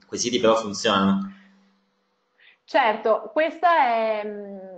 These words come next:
Speaker 2: è una domanda molto interessante, una bella domanda. Chiaramente, eh, in questo caso bisognerebbe analizzare, ehm, molto bene questi articoli dell'amico Salvatore.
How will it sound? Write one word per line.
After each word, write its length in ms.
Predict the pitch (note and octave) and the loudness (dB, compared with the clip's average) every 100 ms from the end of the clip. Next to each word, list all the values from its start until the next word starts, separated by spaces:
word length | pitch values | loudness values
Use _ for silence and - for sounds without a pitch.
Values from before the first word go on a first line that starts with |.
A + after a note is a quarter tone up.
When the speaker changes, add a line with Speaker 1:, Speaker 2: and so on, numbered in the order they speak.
| - | -12
Speaker 2:
è 80 | - | -4
una 140 | B3+ | -2
domanda 280 | B3+ C#4 C#4 | -2 -2 -2
molto 220 | B3+ E4 | -2 -2
interessante, 560 | F#4+ E4+ A3+ A#3 G3+ G#3 | -2 -4 -4 -4 -6 -4
una 80 | A#3 | -4
bella 200 | C4 C4 | -2 0
domanda. 420 | A#3 G3+ F#3+ G3 | 0 -2 -6 -10
Chiaramente, 760 | - C4+ C4+ D#4+ E4 F#4 E4+ - | -4 -2 0 -2 -2 0 0 2
eh, 60 | |
in 100 | A#3+ | 0
questo 220 | A#3 B3 | 0 -6
caso 280 | C#4 C4 C#4 | -4 -4 -4
bisognerebbe 680 | B3 B3 A#3+ A#3+ B3 B3 A3 | -6 -4 0 4 4 4 2
analizzare, 1160 | - A#3 A#3+ B3 G3+ B3 B3 A3 G#3 G3 F#3+ - | 2 0 0 -2 -2 0 2 4 2 -2 -4 -6
ehm, 640 | G3+ G3 F#3 F3+ F3+ F3+ | -6 -4 -4 -8 -14 -16
molto 320 | G#3 C#4 F4+ F4 | -4 -2 -2 2
bene 320 | A#3 G3+ G3 | 2 2 -6
questi 220 | A#3 - | -10 -6
articoli 500 | A3 A#3+ A#3 C#4+ C#4 | -6 -6 -8 -6 -2
dell'amico 380 | G#3+ G#3+ A3+ A3+ | 0 0 -2 -6
Salvatore. 840 | A3 G3 G3+ - F#3+ F#3+ A3 D#4+ | -8 -8 -8 -6 -4 -2 -2 -4